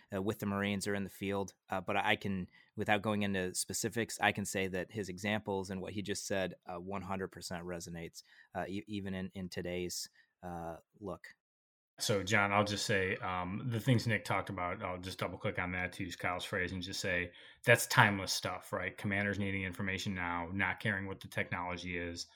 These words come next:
Speaker 2: And, uh, then, <clears throat> you know, the folks that are actually building those networks or setting up that infrastructure to make that, um, you know, signal flow work, uh,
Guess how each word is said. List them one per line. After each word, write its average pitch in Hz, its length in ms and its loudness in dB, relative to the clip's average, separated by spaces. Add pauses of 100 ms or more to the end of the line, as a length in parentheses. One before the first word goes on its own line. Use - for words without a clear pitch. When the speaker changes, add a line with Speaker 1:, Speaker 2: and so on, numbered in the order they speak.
(380)
Speaker 2:
And, 95 340 2
uh, 90 300 -2
then, 90 360 -4
<clears throat> - 60 -6
you 143 260 10
know, 95 40 2
the 95 100 0
folks - 260 2
that 98 120 2
are 98 60 2
actually 95 220 -2
building 104 360 2
those 95 240 -2
networks 98 480 -4
or 87 200 -6 (240)
setting 101 280 4
up 98 120 -2
that 98 140 4
infrastructure 101 640 -2
to 90 80 -6
make 92 280 -2
that, 92 240 4 (640)
um, 98 560 -4 (240)
you 101 140 -2
know, 87 80 -6
signal 107 440 4
flow 101 320 2
work, 92 480 2 (440)
uh, 95 380 -2